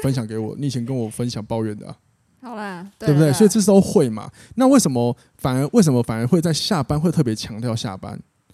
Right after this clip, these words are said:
Speaker 1: 是因为大部分我们在上班的时候，我们都还在做事，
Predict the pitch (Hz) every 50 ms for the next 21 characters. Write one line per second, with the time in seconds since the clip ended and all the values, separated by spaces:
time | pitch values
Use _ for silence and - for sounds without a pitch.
0 | _ _ _ - 247 - - - 190 196 196 202 196 180 143 - - _ _ _
1 | _ _ _ _ 226 247 254 208 220 - 233 190 - 233 190 147 120 120 123 123
2 | 156 147 - - 143 131 131 135 131 131 117 117 - 127 110 107 107 107 110 127
3 | 143 - - - 113 - 123 117 110 - 123 101 - - - - - 104 -